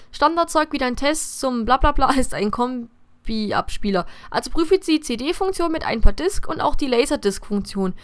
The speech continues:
Und die wollen, dass wir auch den Signal zu Rauschabstand an-, abhandeln. Und Toslink-Zeug für die Luxuskäufer.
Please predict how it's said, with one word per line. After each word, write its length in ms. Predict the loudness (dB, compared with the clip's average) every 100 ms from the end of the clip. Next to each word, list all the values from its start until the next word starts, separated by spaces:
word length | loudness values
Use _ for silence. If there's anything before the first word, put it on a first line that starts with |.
| -18 -12
Und 140 | -6 -2
die 100 | 4
wollen, 200 | 4 4
dass 200 | -2 -2
wir 160 | -2
auch 120 | 0
den 140 | 0 -4
Signal 420 | -6 0 2 2
zu 120 | 0
Rauschabstand 680 | 2 2 2 4 4 4 0
an-, 260 | -4 -4 -6
abhandeln. 580 | 2 8 8 6 0 -6 -8 -18 -6
Und 180 | -4 8
Toslink-Zeug 760 | 8 8 4 0 -2 0 -2 -2
für 80 |
die 100 | -4
Luxuskäufer. 840 | -2 -2 -4 -6 -6 -6 -6 -8